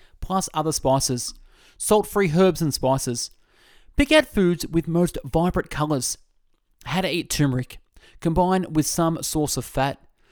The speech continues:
Fresh turmeric root, a quarter inch per day. Grate onto other veggies. Can consume with soy. Good for lentil and brown rice.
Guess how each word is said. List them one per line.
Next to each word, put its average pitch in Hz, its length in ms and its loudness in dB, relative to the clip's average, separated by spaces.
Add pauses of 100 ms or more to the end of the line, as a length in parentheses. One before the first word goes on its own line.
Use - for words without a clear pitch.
(220)
Fresh - 280 -2
turmeric 165 380 0
root, 240 340 0 (360)
a 185 60 -4
quarter 214 400 -2
inch - 320 -2 (100)
per 131 180 -2
day. 131 420 -4 (680)
Grate 180 460 -4 (180)
onto 156 220 0
other 135 180 -2
veggies. 127 540 -4 (360)
Can 226 200 0
consume 190 400 0
with 131 100 2
soy. 240 420 2 (640)
Good - 160 2
for 233 140 0
lentil 202 400 0
and 135 160 -2
brown 131 260 0
rice. 196 460 0